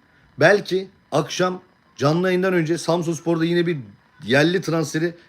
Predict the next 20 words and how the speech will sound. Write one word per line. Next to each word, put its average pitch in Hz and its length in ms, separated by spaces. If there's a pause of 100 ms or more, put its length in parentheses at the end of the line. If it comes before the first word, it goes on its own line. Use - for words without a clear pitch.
(100)
gerçekleşebilir. 160 800 (1300)
Bu 175 140
arada 180 360
Samsunspor'da 165 920 (960)
sportif 170 720
direktörümüz 156 480
Fuat 160 320
Çapa 165 260
da 175 140 (480)
hava 170 280
yoluyla 156 500 (160)
öğlen 156 300
saatlerinde 147 720 (840)
ilk 170 220
uçuş 143 400
acil 147 420
bir 143 100
şekilde 135 540
İstanbul'a 165 480
uçtu. 170 380